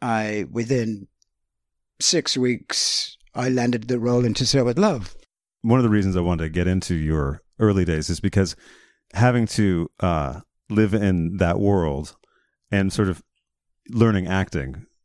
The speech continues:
Speaker 2: automatically is fa-, kind of fascinating to me. I just think it must have shaped how you, your perspective on the world a bit.
Speaker 1: That's a brilliant observation, um, and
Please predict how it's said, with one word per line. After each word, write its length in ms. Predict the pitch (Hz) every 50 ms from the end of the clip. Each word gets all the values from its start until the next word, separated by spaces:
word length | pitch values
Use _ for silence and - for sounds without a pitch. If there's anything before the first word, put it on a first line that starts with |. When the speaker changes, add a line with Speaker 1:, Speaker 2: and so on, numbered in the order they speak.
| _ _ _ _ _ _ - - - -
Speaker 2:
automatically 680 | 104 101 90 87 85 82 82 78 76 - - - - - - _ _ _ _ _ _ _ _ _ _ _ _ -
is 140 | 98 - -
fa-, 140 | 104 101 98
kind 120 | - 101 92
of 60 | -
fascinating 560 | - 92 90 82 - 85 78 65 78 65 64
to 60 | 64 64
me. 60 | 69
I 40 | 76
just 160 | - 95 -
think 140 | 113 104 107
it 120 | 110 - - -
must 280 | 120 117 107 104 -
have 100 | 107 90
shaped 260 | - - 101 92 87 -
how 60 | 92
you, 260 | 85 80 73 76 78 -
your 140 | - 104 95
perspective 560 | - 101 92 - - 107 95 - - 85 69
on 80 | 73 67
the 60 | 67
world 260 | 67 65 64 60 60
a 40 | 65
bit. 80 | - -
Speaker 1:
That's 200 | 147 - - -
a 100 | 170 160
brilliant 640 | 127 107 - 160 151 165 170 160 156 156 131 - -
observation, 800 | 127 113 110 120 139 123 113 120 117 117 110 - - 110 107 95 - - - - -
um, 380 | - 127 123 127 127 120 120 120 -
and 360 | - 120 113 113 113 107 120